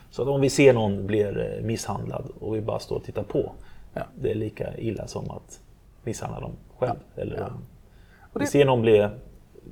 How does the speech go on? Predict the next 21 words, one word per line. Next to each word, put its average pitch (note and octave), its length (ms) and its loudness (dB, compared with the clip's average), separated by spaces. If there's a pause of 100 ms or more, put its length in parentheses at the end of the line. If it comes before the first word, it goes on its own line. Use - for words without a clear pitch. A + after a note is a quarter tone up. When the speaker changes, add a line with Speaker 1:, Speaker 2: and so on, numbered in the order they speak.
(140)
Speaker 1:
kränkt G#2 380 0
på A2 80 6
jobbet G2+ 320 2
Speaker 2:
Ja. G2+ 240 -2
Speaker 1:
och A2 140 0
vi G#2+ 40 2
inte G2 160 0
gör G#2+ 100 4
någonting G#2 280 -2
åt - 120 -10
det, - 140 -6 (1000)
är A#2 80 -4
det A2 60 -4
lika A2 240 -2
illa A2 220 0
som - 200 -6 (440)
kränka - 220 -8
dem G2+ 100 -8
själv. - 140 -10 (400)
Ehm, A2+ 560 2 (140)
Speaker 2:
Nej, D3 200 10